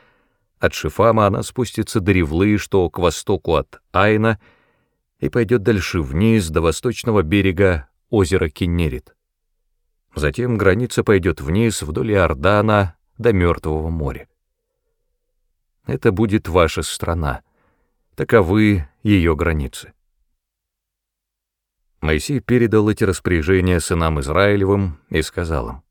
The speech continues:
«Это земля, которую вы должны разделить между собой по жребию. Господь велел отдать ее девяти с половиной племенам. Племя потомков Рувима — все роды Рувимовы,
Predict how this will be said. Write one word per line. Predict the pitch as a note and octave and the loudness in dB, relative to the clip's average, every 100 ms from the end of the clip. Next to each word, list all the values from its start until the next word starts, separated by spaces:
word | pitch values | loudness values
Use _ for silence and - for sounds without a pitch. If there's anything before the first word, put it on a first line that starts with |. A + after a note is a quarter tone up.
| _ _ _ _ _ _ _ _ _ _ _ _ _ - | _ _ _ _ _ _ _ _ _ _ _ _ _ -14
«Это | - A#2 | -4 -2
земля, | F#2 F#2 E2 F#2+ G#2+ | 0 0 4 4 4
которую | F#2 E2+ G#2+ F#2+ | 0 -2 -4 -2
вы | G2+ | 0
должны | G2 F#2+ F#2+ G#2 | 2 2 2 2
разделить | G2 D#2+ E2+ E2+ G2+ G2 | 2 0 -2 0 0 0
между | G#2 G2+ F2+ F#2 | -2 -4 -4 -4
собой | - D#2 E2+ E2 | -2 0 0 0
по | - D#2+ | 0 -4
жребию. | D#2+ F2 D#2+ B1+ B1+ - _ _ _ _ _ _ _ _ _ _ | -2 -2 -2 -4 -12 -16 _ _ _ _ _ _ _ _ _ _
Господь | - D#3 - C3 - | -2 -2 -2 -8 -4
велел | A2 A#2+ G#2+ | -2 2 2
отдать | D#2 G#2 G#2+ G#2 | 2 4 2 2
ее | A2 G#2+ G#2+ D2+ - _ _ | 2 4 4 2 -8 _ _
девяти | F2+ G2 F#2 B2 A2+ | -2 0 0 0 -4
с | - | -2
половиной | A2+ G#2+ F#2 F2 D#2+ D2+ | 2 2 4 2 0 -4
племенам. | E2+ D#2+ E2 D#2 C2 A#1 _ _ _ _ _ _ _ _ _ - | -4 -4 -4 -4 -6 -8 _ _ _ _ _ _ _ _ _ -6
Племя | G2+ B2+ A#2+ | -2 0 0
потомков | G2+ B2+ B2+ A#2 G2+ | 0 0 0 -2 -2
Рувима — | G#2 F#2+ D#2 G#2+ G#2+ G#2 F#2+ D2 _ _ | 0 0 2 2 4 4 2 -2 _ _
все | - - - | -16 -8 -2
роды | F#2+ D#2 G#2 | 0 2 0
Рувимовы, | G2 G2 G2 G2+ F#2 G2+ F2 | 0 0 0 0 4 4 2